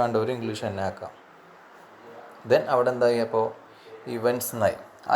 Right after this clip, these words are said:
ഇവന്റ് ക്ലിക്ക് ചെയ്യുക. അപ്പോൾ അവിടെ സി ബി എന്ന് കണ്ടു. അപ്പോൾ നിങ്ങൾ എന്ത് ചെയ്യുക? ആ സി ബി എന്ന് കാണുന്ന അതുമ്മേ ക്ലിക്ക് ചെയ്യുക. ഇവിടെ നിങ്ങൾ നോക്കിയേ, രണ്ട് സി ബി ആണ് നമ്മൾ ഈ ഒരു മാസം നടത്തിയിട്ടുള്ളത്. പോഷൻ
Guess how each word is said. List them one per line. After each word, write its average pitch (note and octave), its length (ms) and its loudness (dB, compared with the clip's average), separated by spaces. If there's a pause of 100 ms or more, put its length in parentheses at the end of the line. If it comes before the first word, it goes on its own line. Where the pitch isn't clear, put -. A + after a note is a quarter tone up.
ഇവന്റ് C3 280 0
ക്ലിക്ക് B2 240 -6
ചെയ്യുക. G#2 220 -8 (180)
അപ്പോൾ D#3+ 140 6
അവിടെ D#3+ 200 6
സി E3+ 80 -2 (140)
ബി B2 80 -8 (100)
എന്ന് A2+ 180 -6
കണ്ടു. G#2+ 220 -6 (420)
അപ്പോൾ C3 180 6
നിങ്ങൾ C#3 200 2
എന്ത് B2 120 -4
ചെയ്യുക? A#2+ 300 0
ആ - 20 6 (120)
സി C#3+ 80 -4 (160)
ബി A#2+ 160 -4
എന്ന് A2+ 180 -2
കാണുന്ന A#2 340 2 (160)
അതുമ്മേ A2+ 300 0
ക്ലിക്ക് A#2+ 240 -6
ചെയ്യുക. G2 200 -8 (1200)
ഇവിടെ F3 220 6
നിങ്ങൾ E3 140 0 (100)
നോക്കിയേ, C3 320 -2 (680)
രണ്ട് D#3 460 2
സി F#3 100 -2 (160)
ബി B2 80 -6 (100)
ആണ് B2+ 180 -2
നമ്മൾ B2+ 200 -2
ഈ - 60 0
ഒരു B2+ 160 -4
മാസം B2+ 320 2
നടത്തിയിട്ടുള്ളത്. G#2+ 600 -2 (1080)
പോഷൻ A#2+ 260 4